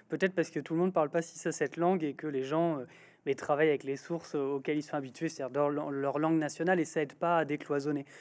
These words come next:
Ceci dit, ce que, ce que, c'est intéressant ce que vous dites par rapport au, à la, la prise en compte actuelle du passé colonial. L'Allemagne, qui est un des pays, euh,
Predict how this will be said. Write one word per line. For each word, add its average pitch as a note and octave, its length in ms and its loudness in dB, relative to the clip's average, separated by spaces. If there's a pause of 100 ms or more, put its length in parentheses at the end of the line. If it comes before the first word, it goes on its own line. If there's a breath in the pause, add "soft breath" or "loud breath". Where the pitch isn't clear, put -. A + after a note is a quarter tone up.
(220 loud breath)
Ceci D#3+ 320 -4
dit, G3+ 140 2
ce - 80 -10
que, E3+ 180 0
ce - 100 -14
que, C#3+ 300 0 (220 loud breath)
c'est - 100 -4
intéressant D#3+ 460 6
ce - 100 -8
que E3 80 -2
vous D3+ 160 -2
dites E3 220 -4
par C#3+ 160 2
rapport C#3 260 -2
au, C#3 340 -2 (600 soft breath)
à D#3 100 2
la, C3+ 280 4
la C#3 120 2
prise D#3 260 -4
en D3+ 120 0
compte D#3 200 -2
actuelle E3 400 2
du D3 100 -6
passé D#3 280 0
colonial. E3 720 2
L'Allemagne, D3+ 520 4
qui D3+ 100 -8
est - 20 -4
un C#3 80 -4
des C#3 140 -4
pays, D3+ 440 -4
euh, B2 120 -4